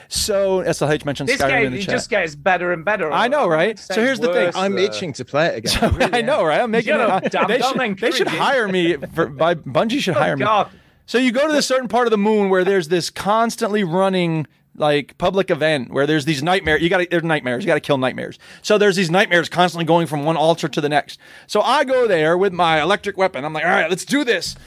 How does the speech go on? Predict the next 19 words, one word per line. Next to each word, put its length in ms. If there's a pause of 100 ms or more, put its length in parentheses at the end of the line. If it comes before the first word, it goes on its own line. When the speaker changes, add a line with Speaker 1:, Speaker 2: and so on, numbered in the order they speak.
(180)
Speaker 1:
And 120
I 80
go 180
there 160
and 40
I, 40
brrr, 500
and 120
I 60
take 280
one 180
down 260
with 100
the 60
electric 360
weapon, 240
and 160
I'm 100
like, 280